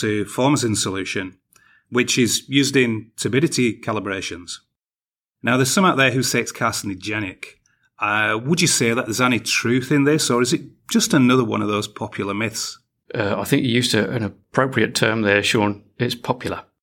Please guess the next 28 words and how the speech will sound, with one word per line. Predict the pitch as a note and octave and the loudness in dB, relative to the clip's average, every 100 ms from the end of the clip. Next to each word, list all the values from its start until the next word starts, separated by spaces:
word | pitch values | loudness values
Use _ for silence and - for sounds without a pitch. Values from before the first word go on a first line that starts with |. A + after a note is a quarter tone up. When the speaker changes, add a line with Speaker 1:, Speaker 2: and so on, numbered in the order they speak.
| _ | _
Speaker 2:
Yeah, | A#2+ G2 G#2+ | -2 -2 0
and | G#2 | 0
I, | G#2 - | 0 0
I've | G#2+ - | 0 0
come | C#3+ D#3 | 0 0
across | - A2 - | 2 0 2
this | G#2+ | 0
one, | A#2 F#2+ F#2 - _ - | 2 0 -4 -14 _ -14
uh, | A#2 | -12
quite | G2+ B2 A2 | -4 -2 0
a | |
few | G#2+ G#2+ G#2 | 0 0 0
times | A2 F#2+ G2 | 0 -2 0
over | G2 F#2+ | 0 0
the | F#2 | -2
years, | F#2 G2 F#2+ - | 0 2 0 0
you | G#2+ | -2
know, | G2 | 0
and, | G#2+ G#2 A2 | 0 0 0
and | G#2 - - _ _ _ _ _ _ - | -2 -2 -14 _ _ _ _ _ _ -4
recently | - B2+ B2+ A2+ G2+ F#2 | 2 2 2 -2 -4 -4
too, | - A2 F2 G2+ - | 2 2 0 -6 -10
you | G#2+ | -6
know. | G2+ G#2+ _ _ _ _ _ - | -6 -8 _ _ _ _ _ -2
Turbidity's | A#2 E3 E3 F3 B2 B2 - - - - | 2 2 2 2 2 0 -2 -6 -12 -4
a | G#2 | 0
subject, | - G#2 F#2 G2+ - | 2 2 0 -2 -2
and, | - G#2 F#2+ F#2 F#2 - | -4 -2 -4 -6 -4 -6